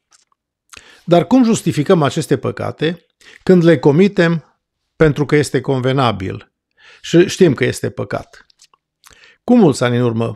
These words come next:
poate peste treizeci sau mai bine, văzând că în garajul spațios al casei unui membru al adunării pe care o păstoream nu era decât o singură mașină și mai era un loc pentru două mașini, un alt individ din comunitatea română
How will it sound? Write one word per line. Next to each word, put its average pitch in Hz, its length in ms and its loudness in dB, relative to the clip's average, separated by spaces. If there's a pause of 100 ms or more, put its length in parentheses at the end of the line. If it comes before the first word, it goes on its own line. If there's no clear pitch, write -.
poate 143 260 0
peste 127 300 -2
treizeci 120 680 -6
sau 139 200 2
mai 110 160 -2
bine, 98 400 -12 (720)
văzând 170 380 2
că 175 340 2
în 175 180 2
garajul 151 480 2
spațios 147 540 0
al 131 100 0
casei 139 360 -2
unui 127 160 -2
membru 117 340 -2
al 117 80 -4
adunării 120 400 -4
pe - 100 -12
care 117 200 -4
o 117 60 -4
păstoream 131 560 -2 (360)
nu 175 120 2
era 170 160 6
decât 139 260 -2
o 147 60 0
singură 147 360 0
mașină 127 420 -2
și - 140 -8
mai 127 80 0
era 147 140 2
un 127 100 2
loc 139 160 0
pentru 123 260 -8
două 123 220 -6
mașini, 139 440 -10 (680)
un 208 140 4
alt 185 200 4
individ 131 380 0
din 127 140 -2
comunitatea 123 600 0
română 175 720 0